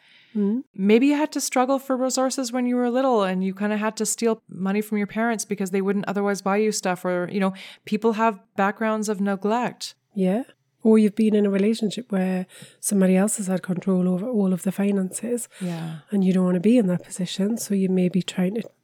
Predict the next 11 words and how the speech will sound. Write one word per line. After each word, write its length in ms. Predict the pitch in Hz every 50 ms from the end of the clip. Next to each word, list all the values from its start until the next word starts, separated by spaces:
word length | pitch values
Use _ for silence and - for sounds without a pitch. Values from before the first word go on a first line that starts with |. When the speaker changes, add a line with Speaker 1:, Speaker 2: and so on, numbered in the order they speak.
| _ _ -
Speaker 1:
turn 280 | - - 196 185 180 180
things 120 | 180 180
Speaker 2:
Yeah. 220 | 180 180 175 - - - - - - - - _ _
Speaker 1:
the 120 | - 208 190
other 140 | 170 180
way. 180 | 185 202 214 196
I, 140 | 185 196 - _
I 60 | 214 202
get 240 | - - 190 208 196
it. 180 | 185 175 - _ -
Speaker 2:
Yeah. 180 | 190 170 156